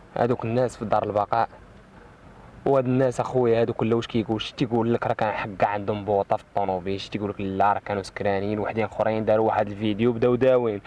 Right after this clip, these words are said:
يقول لك آه حقا لا الدراري منونسين ما منونسين زعما مش مكرين بين قوسين. ولكن هادشي ما منه والو، علاش؟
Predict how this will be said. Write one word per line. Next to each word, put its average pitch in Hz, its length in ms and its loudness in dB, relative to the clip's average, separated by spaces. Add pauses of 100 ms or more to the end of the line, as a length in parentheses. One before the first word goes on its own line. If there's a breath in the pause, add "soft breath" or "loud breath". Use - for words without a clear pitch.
(300 loud breath)
يقول 139 140 4
لك 135 100 2
آه 156 120 6
حقا 170 460 2
لا 175 160 4
الدراري 170 360 2
منونسين 170 640 2
ما 165 60 4
منونسين 160 420 2
زعما 135 240 2
مش 147 160 0
مكرين 113 420 0 (240)
بين 131 180 2
قوسين. 117 540 0 (1300 loud breath)
ولكن 165 240 4
هادشي 214 200 0
ما 220 80 4
منه 208 180 4
والو، 208 300 6
علاش؟ 180 440 2